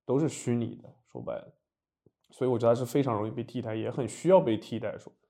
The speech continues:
的一个行业。就是很多人他可能需要做一些平面设计相关的东西，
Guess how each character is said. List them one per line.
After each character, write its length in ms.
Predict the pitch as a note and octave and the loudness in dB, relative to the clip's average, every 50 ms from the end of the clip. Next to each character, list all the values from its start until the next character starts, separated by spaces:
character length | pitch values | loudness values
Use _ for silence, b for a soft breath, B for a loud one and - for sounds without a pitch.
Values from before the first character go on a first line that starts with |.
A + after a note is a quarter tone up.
| _ _ _ _ _ _ _ - | _ _ _ _ _ _ _ -8
的 100 | G#2 G#2+ | -6 -6
一 220 | G2+ F#2+ - - - _ | -6 -8 -10 -14 -14 _
个 340 | - B2 A2 G#2+ G2+ G2 F#2 | -6 -4 -2 -2 -2 -2 -4
行 260 | - - - - - | -6 -10 -12 -14 -12
业。 240 | - - - - - _ _ _ _ _ _ _ _ _ _ _ _ _ _ _ | -12 -12 -12 -14 -16 _ _ _ _ _ _ _ _ _ _ _ _ _ _ _
就 120 | - A#2 | -10 -10
是 80 | A#2 A2+ - - - _ _ _ _ _ _ _ | -8 -8 -10 -14 -20 _ _ _ _ _ _ _
很 180 | - - B2 A2+ | -12 -8 -4 0
多 160 | A#2 C3+ D3 | 2 4 4
人 80 | C#3 C3+ | 6 6
他 100 | C#3+ C#3 | 6 6
可 120 | B2 A2+ | 6 4
能 100 | G#2+ G#2+ | 0 0
需 200 | G#2+ - - C3 | -2 -2 2 8
要 200 | C3+ C#3 C3 A#2 | 10 10 10 10
做 260 | G#2+ - C#3 B2+ A#2 | 6 4 2 4 4
一 80 | A2 G#2+ | 4 2
些 160 | G#2 - G#2+ | 0 -2 -6
平 200 | G#2 - - G#2+ | -6 -6 -6 -6
面 120 | A2+ A2+ | -4 -4
设 140 | A2 - A2+ | -4 -4 -4
计 100 | G#2 G#2 | -4 -4
相 160 | G2+ G#2+ G#2 | -4 -6 -6
关 160 | G#2 G#2+ G#2+ G#2 | -4 -4 -4 -4
的 60 | G2+ | -6
东 180 | G#2 G#2 A2 | -8 -8 -10
西， 160 | A2 - B2 | -10 -12 -14